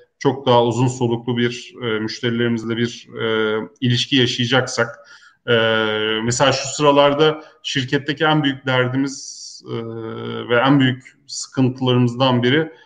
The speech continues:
yani bir sürü, birçok, e, sıkıntının yanında işte, e, gecikmekte olan sevkiyatlar, işte kargo şirketlerinin bu döneme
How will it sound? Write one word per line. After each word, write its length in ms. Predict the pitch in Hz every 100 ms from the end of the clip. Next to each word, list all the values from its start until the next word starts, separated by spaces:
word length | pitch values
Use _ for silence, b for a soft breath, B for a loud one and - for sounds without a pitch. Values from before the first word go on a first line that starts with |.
| B -
yani 220 | 113 107
bir 100 | 143
sürü, 400 | 131 - 131 -
birçok, 560 | 139 131 139 123 - _
e, 160 | 131 120 120 120 123 123 123
sıkıntının 540 | - - 131 127 135
yanında 580 | 143 123 123 127 175 175 B B _
işte, 240 | - -
e, 320 | 135 131 123 123 120 120 120 117 117 113
gecikmekte 580 | 127 127 - 131 131 143
olan 300 | 135 135 123
sevkiyatlar, 1000 | - 127 123 - 127 120 - 117 120 -
işte 200 | - 123
kargo 340 | - 127 120
şirketlerinin 760 | 120 - 113 123 123 123 117 120
bu 100 | 117
döneme 460 | 120 120 120 120